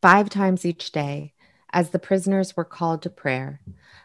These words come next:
my mother turned her attention to them for a few moments. She didn't know exactly where my father was being held, but she believed he was somewhere on the other side of the barrier,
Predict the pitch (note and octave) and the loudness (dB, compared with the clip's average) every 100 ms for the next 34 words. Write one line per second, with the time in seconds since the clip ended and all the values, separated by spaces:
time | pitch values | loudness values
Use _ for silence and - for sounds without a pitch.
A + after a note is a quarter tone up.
0 | - F3+ F#3 F#3+ G#3 G#3 F#3+ F3+ F3+ F3 | -2 2 4 4 2 0 -2 -2 -2 -4
1 | E3 - E3 D#3+ - D#3+ D#3+ D#3 D#3 C#3+ | -6 -4 -6 -6 -8 -6 -4 -2 -2 -4
2 | C#3 - C#3+ C#3+ - D#3+ D3+ D3 C3+ D#3 | -8 -4 -4 -4 -6 -4 -2 -4 -6 -10
3 | _ - - _ _ _ _ - F#3+ A3+ | _ -20 -20 _ _ _ _ -6 2 2
4 | A#3+ A3 G#3 F3+ - F3 F3 F3 E3 D#3+ | 4 2 2 2 0 -2 0 -2 -2 -2
5 | D#3+ - D#3 D#3+ D#3+ D3+ - D#3 D#3+ D3+ | -2 0 0 0 -2 -4 -4 -4 -2 -4
6 | D3+ C#3+ D3 - _ _ _ _ F3+ - | -4 -6 -10 -16 _ _ _ _ -4 -2
7 | F#3+ F#3 F#3+ G#3 G3+ - F3+ F3 F3 F3 | -2 2 4 2 0 -4 -4 -2 0 2
8 | E3+ E3 E3 F3 E3+ - E3+ F3 E3+ E3+ | 2 0 -2 -2 -2 -2 0 -2 -2 -2
9 | D#3 D3+ - D3 D3+ D3 C#3+ C#3+ D3 D#3+ | -2 -4 -8 -4 -4 -4 -6 -8 -10 -16